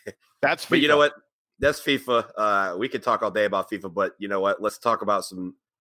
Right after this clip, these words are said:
Speaker 1: some basketball that was played this week, apparently. Uh, we're gonna start off with, uh, the game that occurred last night. Uh, Duke went to Chapel Hill, uh, for a rematch against the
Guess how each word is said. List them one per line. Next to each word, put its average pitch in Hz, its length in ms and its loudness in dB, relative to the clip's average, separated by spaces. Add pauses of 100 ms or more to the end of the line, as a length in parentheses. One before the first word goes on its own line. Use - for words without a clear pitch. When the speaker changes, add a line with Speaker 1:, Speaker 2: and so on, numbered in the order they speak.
Speaker 1:
some 82 300 -20
basketball 92 420 -2
that 87 100 -8
was 87 120 -10
played 90 240 -4
this 87 160 -16
week, 85 160 -12
apparently. 90 400 -6 (340)
Uh, 101 300 4 (100)
we're 120 120 -4
gonna 175 120 2
start 151 240 2
off 135 260 0
with, 120 320 -2
uh, 104 140 -2
the 98 80 -6
game 110 240 0
that 107 80 0
occurred 101 380 -2
last 98 360 -4
night. 104 280 -2 (920)
Uh, 104 300 2 (100)
Duke 139 300 -2 (340)
went 123 320 -2
to 131 220 -6
Chapel 120 400 -4
Hill, 113 280 -2 (120)
uh, 95 300 0
for 104 260 -2
a 90 40 -6
rematch 113 380 -2
against 104 300 -12
the - 100 -18